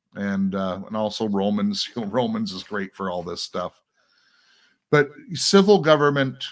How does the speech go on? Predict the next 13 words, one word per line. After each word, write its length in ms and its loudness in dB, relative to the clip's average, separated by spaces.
the 200 -2
main 440 0
job 580 4
of 200 0
it 220 0
is 360 -2
to 180 -2
create 440 -2
peace, 800 -4
you 80 0
know, 140 4
maintain 560 0
order, 640 2